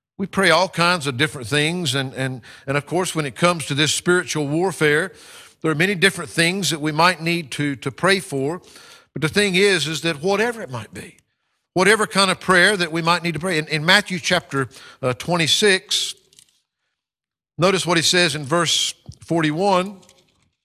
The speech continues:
He says, "Watch and pray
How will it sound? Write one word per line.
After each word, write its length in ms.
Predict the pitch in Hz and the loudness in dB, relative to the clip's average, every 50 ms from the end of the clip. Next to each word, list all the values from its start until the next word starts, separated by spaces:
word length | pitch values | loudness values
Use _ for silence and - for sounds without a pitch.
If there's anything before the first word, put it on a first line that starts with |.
| _ _ _ _ _ _ - - - - - - - _ _ _ _ _ _ | _ _ _ _ _ _ -14 -14 -14 -16 -20 -20 -20 _ _ _ _ _ _
He 60 | - 123 | -4 0
says, 840 | - 175 180 180 180 175 170 156 127 - - - - - - - _ _ _ _ _ _ - | 2 4 6 6 6 4 2 2 0 0 0 -2 -4 -6 -8 -12 _ _ _ _ _ _ -4
"Watch 760 | 135 165 190 214 240 226 - - - - - - - - - _ _ _ _ _ _ _ | 0 2 4 4 2 2 0 -4 -4 -4 -4 -6 -8 -10 -14 _ _ _ _ _ _ _
and 180 | - 160 156 123 | -2 -2 -2 -2
pray 680 | - - 220 269 285 269 165 120 107 113 147 160 143 | -2 2 4 6 6 6 4 2 -2 -4 -6 -8 -10